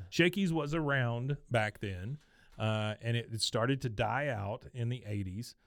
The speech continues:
Uh, but, uh, uh, I'm, I'm hoping that that's what that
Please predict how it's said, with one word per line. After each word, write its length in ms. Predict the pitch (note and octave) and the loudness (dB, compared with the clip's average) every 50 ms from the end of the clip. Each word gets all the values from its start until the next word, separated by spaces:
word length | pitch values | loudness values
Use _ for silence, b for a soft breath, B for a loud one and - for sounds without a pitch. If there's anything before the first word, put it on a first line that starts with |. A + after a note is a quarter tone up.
| b b b b b - | b b b b b -2
Uh, 340 | A2 G#2+ G#2 G#2 G#2 G2+ | 0 2 2 2 0 -2
but, 560 | G2+ G2+ F#2+ - A2+ A2 A2 G#2+ - - - A#2 | -4 -4 0 0 2 2 0 -2 -6 -6 -6 -4
uh, 540 | A2 G#2+ G#2 G2+ G2+ G2+ G2 F#2+ F#2+ F#2+ - - G2+ | -2 -2 -2 -2 -2 -2 -2 -4 -6 -8 -10 -10 -10
uh, 260 | G2+ F#2+ F#2+ F#2 F#2 F#2+ - | -8 -6 -6 -8 -8 -10 -4
I'm, 400 | - C3 D#3+ F#3 F3+ F3 D#3+ D3 - - | 0 2 2 4 4 4 4 2 2 0
I'm 280 | D#3 F3 F#3+ G3+ F#3+ D#3 | 0 0 4 6 6 6
hoping 680 | - - F3+ F3+ C3 - G#2+ F#2 F2 E2+ G#2 A#2+ - _ _ _ _ - | 4 4 2 2 2 0 -2 -6 -4 -6 -8 -10 -12 _ _ _ _ 0
that 160 | A#2+ A#2 - | 0 2 4
that's 280 | B2+ B2 A#2+ - - | 2 2 2 0 -2
what 220 | - B2 A2 - - | -4 -4 -6 -4 -6
that 240 | G#2+ F#2+ F#2 G2 | -8 -8 -8 -10